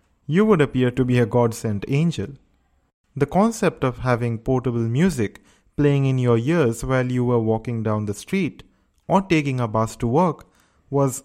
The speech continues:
unimaginable. The mistake was that back then people wanted all the functionalities we have in our smartphones now. History has shown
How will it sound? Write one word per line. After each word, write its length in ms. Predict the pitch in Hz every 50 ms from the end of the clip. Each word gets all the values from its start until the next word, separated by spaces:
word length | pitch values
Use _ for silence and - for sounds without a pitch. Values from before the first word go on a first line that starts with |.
| - -
unimaginable. 800 | 143 143 143 135 131 131 127 120 98 104 98 95 98 - - - _ _ _ _ _ _ _ _ _ _ _ _ _ _ _ _ -
The 140 | 113 113 110
mistake 580 | 113 156 208 208 - - - 98 95 - - _ _ _ _ _ _ _ -
was 200 | 147 147 139 -
that 340 | - 147 139 135 123 117 107
back 260 | 123 151 190 196 -
then 340 | - 151 127 95 90 - - -
people 340 | - 151 151 - 165 160 147
wanted 480 | 143 147 147 147 143 - 151 143 131 - _
all 300 | - 151 165 185 208 220
the 100 | 208 214
functionalities 1000 | 202 - 180 170 170 - 180 175 175 180 175 165 175 - 104 98 98 - - - -
we 160 | 131 131 127
have 240 | 123 127 123 117 117
in 100 | 117 113
our 120 | 107 107
smartphones 720 | - - - 147 170 180 - - 107 101 98 98 - - - _ _ -
now. 440 | 127 113 117 120 120 107 90 76 - - _ _ _ _ _ _ _ _ _ _ _ _ _ _ _ _ _ _
History 460 | - 214 240 233 - - - 95 98 101
has 180 | 117 117 113
shown 400 | - - - 120 110 107 107 107